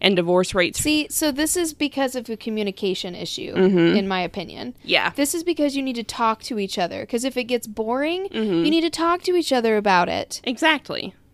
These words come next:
Speaker 2: We're too repressed. That's the problem. That, that's, I, I read that in one of the, what did, what did we talk about?
Speaker 1: <laughs> We've
Speaker 2: We
Speaker 1: talked
Speaker 2: did an
Speaker 1: about a lot of things.
Speaker 2: episode. <laughs> Well, I know, but we, we,
Speaker 1: <laughs>
Speaker 2: we did an episode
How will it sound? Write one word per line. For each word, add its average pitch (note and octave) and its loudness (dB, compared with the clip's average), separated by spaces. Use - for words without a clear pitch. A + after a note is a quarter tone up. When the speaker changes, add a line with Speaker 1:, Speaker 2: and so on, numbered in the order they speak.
Speaker 2:
We're C#4 2
too D#4 0
repressed. D4 0
That's C#4 0
the D4 -4
problem. G#3+ -2
That, A#3+ -2
that's, - 0
I, B3 2
I B3+ -2
read C4+ -2
that C4+ 0
in A3+ -6
one B3 -6
of A#3 -6
the, G3+ -2
what D#4 -4
did, F#4 -2
what E4 0
did F#4 -2
we D#4+ 0
talk A#3 0
about? F#3 -4
Speaker 1:
<laughs> - -20
We've - 0
Speaker 2:
We C4+ 4
Speaker 1:
talked C4+ 8
Speaker 2:
did E4+ 0
an C4 4
Speaker 1:
about G3+ 8
a F#3 4
lot E3+ 6
of D#3+ 2
things. C#3 6
Speaker 2:
episode. F4 10
<laughs> - -20
Well, G4+ 4
I G4+ 4
know, C#4+ 4
but D#4+ 2
we, F#4 6
we, D#4 8
Speaker 1:
<laughs> - -
Speaker 2:
we C#4+ 10
did G#4+ 4
an G4 -4
episode D4+ 0